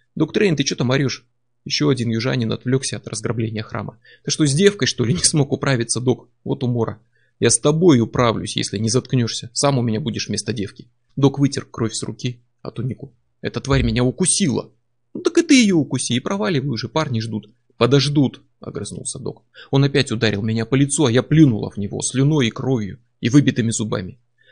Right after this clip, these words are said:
«Ах ты ж тварь!» Док вытер кровь с лица и снова ударил меня. И ещё, и ещё. «Так Трейн, хорош уже! Док, док, хватит, ты же её убьёшь!» Второй варвар отпихнул его в сторону. «И убью. А тебе что с того?»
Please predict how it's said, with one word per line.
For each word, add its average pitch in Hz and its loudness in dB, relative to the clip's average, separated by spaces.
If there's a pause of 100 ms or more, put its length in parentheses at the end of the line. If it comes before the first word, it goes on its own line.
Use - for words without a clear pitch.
(140)
«Ах - -4
ты 143 0
ж - 2
тварь!» 110 -6 (280)
Док - -10
вытер - -6
кровь 113 -6
с - -6
лица 123 0
и 120 2
снова 110 -2
ударил - -12
меня. 104 -16 (240)
И 127 0
ещё, 117 0
и 104 -4
ещё. - -2 (260)
«Так 120 -2
Трейн, 165 4
хорош 131 -2
уже! - -12
Док, 143 0 (120)
док, 156 4
хватит, 147 0
ты 120 -2
же 123 0
её 127 2
убьёшь!» 127 0 (300)
Второй 117 0
варвар 120 -2
отпихнул 107 -8
его - -8
в - -6
сторону. 107 -10 (600)
«И 117 -4
убью. 123 0 (340)
А 104 -6
тебе 131 2
что 120 -4
с - -8
того?» 123 -10